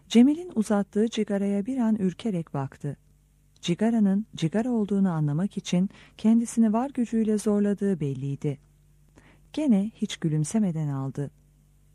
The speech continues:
Çok gizli, duyulması çok tehlikeli bir şey söylüyor gibi fısıltıyla konuştu.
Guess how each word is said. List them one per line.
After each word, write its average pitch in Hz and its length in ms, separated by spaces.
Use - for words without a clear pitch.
Çok - 300
gizli, 147 460
duyulması 247 520
çok - 260
tehlikeli 214 500
bir 196 120
şey 196 240
söylüyor 185 540
gibi 196 340
fısıltıyla 190 680
konuştu. 143 640